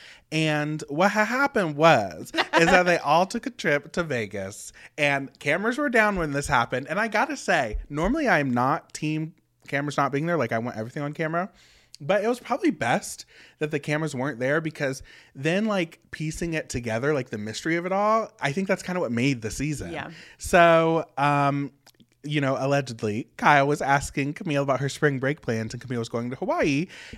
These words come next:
Speaker 1: and Kyle's asking her, like, "Oh, is Kelsey meeting you there?" And Camille says no, and she's like, "Oh," like, just asking her questions, and what Camille heard is,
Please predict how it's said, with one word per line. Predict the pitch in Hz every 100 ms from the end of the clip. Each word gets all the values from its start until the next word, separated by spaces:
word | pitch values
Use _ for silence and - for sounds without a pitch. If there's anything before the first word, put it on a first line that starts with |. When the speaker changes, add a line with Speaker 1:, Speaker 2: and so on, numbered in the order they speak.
| -
Speaker 1:
and | 156 151 160
Kyle's | 214 170 160 165 165 - -
asking | 131 131 - 143 143
her, | 139 139 135 135
like, | 127 120
"Oh, | 170
is | 147
Kelsey | - 107 -
meeting | 131 160 180
you | 202
there?" | 285 247 160
And | 135
Camille | 135 120 127
says | 135 190 190
no, | 226 277 226 151
and | 123 117
she's | 127
like, | 120 - - - -
"Oh," | 120 147 175
like, | 170 131 -
just | 151
asking | - 135 - 151
her |
questions, | 143 175 - 143 120 131
and | - 135 139
what | 127
Camille | - 147 196 220
heard | 156 135 135
is, | 131 135